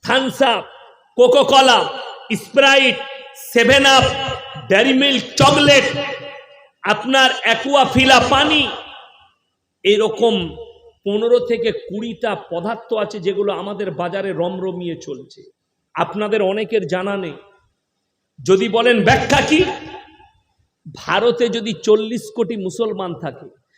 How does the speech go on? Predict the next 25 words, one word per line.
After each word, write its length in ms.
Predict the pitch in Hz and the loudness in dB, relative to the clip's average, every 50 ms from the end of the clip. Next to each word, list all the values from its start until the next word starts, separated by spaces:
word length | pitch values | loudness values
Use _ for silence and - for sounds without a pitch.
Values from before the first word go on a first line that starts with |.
| _ _ _ _ _ - | _ _ _ _ _ 0
কুড়ি 340 | 254 285 320 330 359 359 - | 4 6 6 8 8 6 6
কোটি 360 | - 339 320 320 320 311 285 | 4 4 4 4 4 2 0
মুসলমান 680 | 277 277 - - - 277 262 254 240 247 233 208 180 156 - - - - - - _ _ _ _ - 123 117 | 0 -4 -4 -2 0 0 0 0 0 -2 -2 -2 -2 -6 -10 -16 -20 -20 -20 -20 _ _ _ _ -16 -6 -4
যদি 240 | 185 190 180 214 | -4 -4 -4 -6
দু 240 | 185 147 131 185 208 | -12 -12 -10 -10 -8
লিটার 340 | 202 214 214 - 240 226 220 | -8 -8 -6 -6 -6 -6 -4
করে 240 | - 226 233 220 214 | -4 -4 -2 -2 -2
প্রত্যেক 540 | 220 - - 240 - - - 226 190 170 180 | -4 -6 -8 -10 -8 -6 -6 -6 -6 -6 -8
দিন 140 | 196 202 170 - - | -10 -12 -12 -12 -12
থামস 260 | 180 190 190 185 - | -12 -12 -12 -10 -10
আপ 100 | 208 196 208 - | -10 -12 -12 -14
কিনে, 160 | 202 190 180 | -14 -10 -10
একটা 300 | 180 180 180 _ - 190 | -10 -10 -12 _ -14 -14
থামস 360 | 180 - 185 185 196 185 - | -12 -12 -12 -12 -12 -10 -10
আপ 100 | 202 190 | -10 -10
দু 200 | 165 147 160 190 | -10 -10 -10 -10
লিটারের 420 | 185 185 180 190 190 185 190 175 151 | -8 -8 -8 -6 -6 -6 -6 -8 -8
দাম 200 | 175 175 185 190 | -8 -8 -8 -8
কত 200 | - 196 - 202 | -10 -10 -8 -8
বাবা? 300 | 185 190 185 175 214 269 _ _ _ _ _ _ _ _ _ _ _ _ _ _ _ _ _ _ _ _ _ _ - | -8 -8 -8 -10 -12 -18 _ _ _ _ _ _ _ _ _ _ _ _ _ _ _ _ _ _ _ _ _ _ -4
একশো 360 | 175 196 196 - - - 196 | -4 -4 -2 -4 -4 -2 -2
টাকা। 480 | - - - - - 131 - - - - - - _ _ _ _ _ _ _ _ _ _ _ _ _ _ _ _ _ _ - | -2 -2 -4 -6 -8 -10 -12 -14 -16 -20 -20 -20 _ _ _ _ _ _ _ _ _ _ _ _ _ _ _ _ _ _ -2
এই 160 | - - 269 | 0 0 0
একশো 540 | - - - 247 285 294 - - - - 339 - - | -2 -2 -2 0 0 0 0 0 2 2 4 4 4
টাকার 260 | 302 285 294 294 | 4 4 4 4